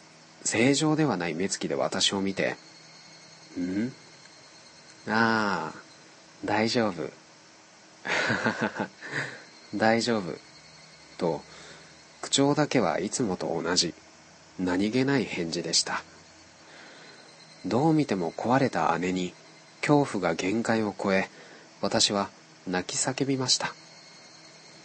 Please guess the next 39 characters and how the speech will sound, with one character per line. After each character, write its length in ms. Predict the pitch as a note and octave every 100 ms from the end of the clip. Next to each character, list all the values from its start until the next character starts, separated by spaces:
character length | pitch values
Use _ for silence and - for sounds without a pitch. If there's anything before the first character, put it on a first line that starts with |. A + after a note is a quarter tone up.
| - - - - - - - - - - A2+
「助 240 | A2+ - C#3+
け 60 |
て」 200 | C#3+ - - - - - -
や、 240 | G2+ F#2 - - - - - - - -
「お 40 |
母 280 | - G3+ G#3
さ 300 | G3 F#3 F#3
ん」 100 | D3 - - - -
と 100 | -
い 180 | G2 F#2+
う 60 | F#2
言 240 | A2 A2 G#2
葉 100 | G2+
も 140 | E2+
出 120 | G2
ず、 240 | F#2 D#2 - - - - - -
た 120 | -
だ 200 | C3 F#2
泣 220 | F2 F#2 G2+
い 20 |
て 100 | A2+
い 100 | G#2
る 100 | G#2
と、 220 | E2 C#2+ - - - - - - -
そ 180 | - G#2
れ 80 |
を 140 | A#2 A#2+
聞 180 | - B2
い 60 |
た 160 | B2 A#2+
父 260 | - -
と 100 | G#2+
母 280 | F#2 F#2+ F#2
が 100 | E2
飛 160 | - G#2
ん 80 | A2+
で 80 |
き 100 | A2
て、 200 | - -